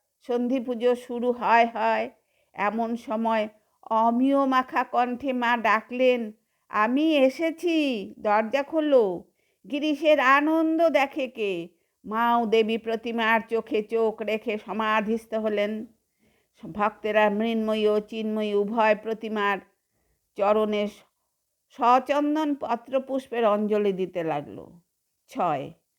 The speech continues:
একজন ভক্ত জাতে যুগী, তাই চলাফেরায় বড়ই সংকোচ। শ্রীমা একদিন তাকে বললেন, "তুমি যুগী বলে সংকোচ করছো?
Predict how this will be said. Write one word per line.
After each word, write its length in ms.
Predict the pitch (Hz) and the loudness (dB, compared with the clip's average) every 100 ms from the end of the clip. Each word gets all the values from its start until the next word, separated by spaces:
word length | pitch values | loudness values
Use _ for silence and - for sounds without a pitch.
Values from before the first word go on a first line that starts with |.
| _ _ _ _ | _ _ _ _
একজন 600 | 131 175 180 180 247 262 | -4 -2 -2 -2 0 0
ভক্ত 580 | 208 180 185 _ 262 277 | -2 -4 -4 _ -2 -2
জাতে 540 | 214 170 175 - 254 | 0 -2 -2 0 -2
যুগী, 520 | 233 196 262 220 190 147 _ _ _ _ _ | 0 2 2 2 -4 -8 _ _ _ _ _
তাই 240 | - 269 285 262 | 0 2 2 2
চলাফেরায় 600 | 220 226 226 277 269 285 | 4 4 2 0 0 2
বড়ই 340 | 233 220 269 - | 2 2 0 -2
সংকোচ। 460 | 214 208 170 151 147 _ _ _ _ _ | -4 -4 -6 -10 -10 _ _ _ _ _
শ্রীমা 260 | 190 208 | -10 -2
একদিন 440 | 214 196 196 233 247 | 0 0 -2 -4 -4
তাকে 260 | 240 226 | -6 -6
বললেন, 580 | 247 196 190 202 254 214 185 _ _ _ | -4 -2 -2 2 2 2 -8 _ _ _
"তুমি 400 | - 269 269 262 | -6 -2 0 0
যুগী 380 | 202 226 214 277 | 0 -2 0 0
বলে 340 | 277 294 277 262 | 4 4 6 2
সংকোচ 540 | - 185 196 294 302 | 0 -8 -4 -4 -4
করছো? 560 | - 320 - 214 147 | -6 -8 -8 -10 -10